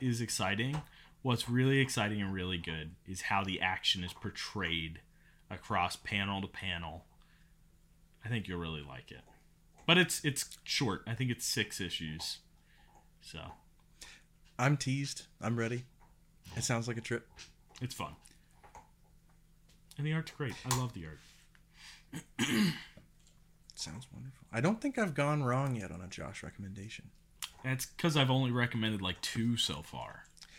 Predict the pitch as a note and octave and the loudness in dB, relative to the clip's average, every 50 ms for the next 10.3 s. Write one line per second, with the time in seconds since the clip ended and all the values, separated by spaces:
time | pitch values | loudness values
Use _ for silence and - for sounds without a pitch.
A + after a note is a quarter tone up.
0 | - - - - - - C#3+ F3 A#3+ C#4+ D#4+ E4+ F4+ - - - - D#3+ E3+ - | -20 -20 -20 -14 -8 -2 2 4 4 4 4 2 -2 -8 -8 -4 0 0 0 0
1 | - C3+ C3 D#3+ E3+ - E3+ D3+ C3 A#2 A2 - - - - - B2 A#2+ A#2 A#2 | 0 0 2 2 2 2 2 2 2 0 0 -2 -4 -4 -2 0 2 2 2 2
2 | A#2 B2 B2+ B2+ B2+ A#2+ A#2 A2+ A#2+ A#2 A#2 A#2+ A#2+ A#2+ A#2 A#2+ A#2+ B2 C3 C#3 | 2 0 0 0 0 0 0 0 -2 -2 -2 -2 -4 -4 -4 -4 -4 -4 -4 -6
3 | - - - - A2+ - - B2 B2+ D#3 E3+ G#3+ A3 D3+ D3+ D#3+ F3 E3+ B2+ A#2 | -6 -8 -8 -8 -6 -2 2 4 4 6 6 8 10 12 12 12 12 10 8 8
4 | B2 C#3 C#3+ C3+ A#2 B2 C3 C3+ C#3 D3+ D3 C3+ A#2+ G2+ - - A2+ A#2+ B2+ C3 | 8 8 8 8 8 8 8 10 10 10 10 8 8 6 4 6 6 8 8 8
5 | C3+ C3 B2+ - - D#2+ F#2 G#2+ A#2+ B2+ A#2 A2 A#2+ C3 - G#2 E2+ E2 F2+ - | 8 8 6 2 0 2 4 6 8 8 8 6 4 2 0 -4 -4 -6 -8 -10
6 | - - - - - - A#2 - - - B2+ C3 B2+ C3 D3+ D3+ D3 D3 D3 - | -14 -20 -18 -10 -4 -2 -2 -2 0 2 4 4 4 4 4 4 4 4 2 0
7 | - - - - D3+ D3+ D#3+ F3 F#3 G3+ A3 A3 A#3 A3 - C#3+ D3 D3 - C3 | -4 -4 0 4 6 6 6 8 8 8 6 6 4 4 2 2 4 4 4 4
8 | C#3+ D#3 D3 - - D3 - - - B2+ A#2+ A#2 A2+ A#2 A#2+ A#2+ - B2 B2+ C3 | 4 4 2 2 -2 -4 -2 0 2 2 2 2 0 0 -2 -4 -2 0 0 2
9 | B2+ C3 C3 C3 C3 C3 C#3 - - - - C3+ B2+ A2 A#2 B2+ B2+ B2+ - G2+ | 2 2 2 0 0 -2 -4 -6 -6 -4 -4 -6 -6 -4 -4 -6 -6 -6 -8 -8
10 | F#2 F2 - B1 D2 | -10 -10 -10 -12 -14